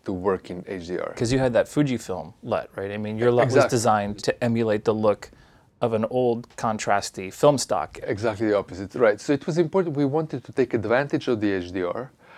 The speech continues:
Speaker 1: but not change the look of the show. But since we worked with so much neon, it was great to be able to dig into those highlights and make the neon look, uh, more realistic.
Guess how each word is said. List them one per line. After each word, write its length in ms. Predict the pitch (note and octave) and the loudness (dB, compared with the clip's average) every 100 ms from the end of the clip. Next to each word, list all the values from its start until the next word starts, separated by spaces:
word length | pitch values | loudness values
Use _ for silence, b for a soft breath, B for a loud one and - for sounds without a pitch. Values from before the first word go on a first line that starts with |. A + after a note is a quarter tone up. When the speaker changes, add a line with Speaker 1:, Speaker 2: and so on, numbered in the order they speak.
| B B B - | B B B -2
Speaker 1:
but 220 | A2+ - | -2 -2
not 320 | A#2 A2+ - - | -4 -4 -6 -14
change 400 | - G#2+ F#2+ F2+ | -6 -4 -4 -4
the 80 | F#2 | -4
look 220 | F#2 - | -4 -6
of 80 | E2+ | -10
the 80 | - | -8
show. 340 | - C3+ - - | -4 -4 -4 -6
But 200 | B2 - | -6 -6
since 280 | - B2+ - | -8 -4 0
we 80 | |
worked 280 | A#2+ B2 B2 | 0 0 -2
with 100 | A2+ | -4
so 180 | - B2 | -6 -8
much 300 | A2+ G#2 - | -6 -8 -12
neon, 560 | F#2+ F#2+ A2 A#2+ C3+ C#3 | -12 -8 -8 -8 -12 -12
it 200 | C3 A#2+ | -10 -8
was 160 | A2 F#2+ | -6 -4
great 480 | G2+ G#2+ G#2+ A2 - | -2 2 2 0 -6
to 120 | G#2+ | -6
be 160 | F#2 G#2 | -2 -2
able 360 | G#2+ G#2 G2 F#2 | -2 -4 -4 -6
to 180 | - G2+ | -4 -2
dig 260 | F#2+ G#2 | 2 2
into 200 | G#2+ G2 | 2 -2
those 180 | G2 F#2+ | -2 -2
highlights 600 | - G#2 G2 F2+ E2+ - | -4 -4 -2 -2 -6 -10
and 280 | G#2+ F#2+ G2 | -10 -10 -8
make 260 | G2+ F#2 | -8 -8
the 120 | F#2+ F#2 | -6 -4
neon 400 | G#2+ A2 F#2+ F#2+ | -4 -6 -6 -6
look, 400 | F2+ - - - | -8 -10 -14 -8
uh, 220 | F#2 F2+ | -6 -6
more 340 | F2 F#2+ F#2+ | -6 -4 -2
realistic. 640 | F2+ F#2 F#2 F#2+ - - | -2 -2 -4 -6 -12 -16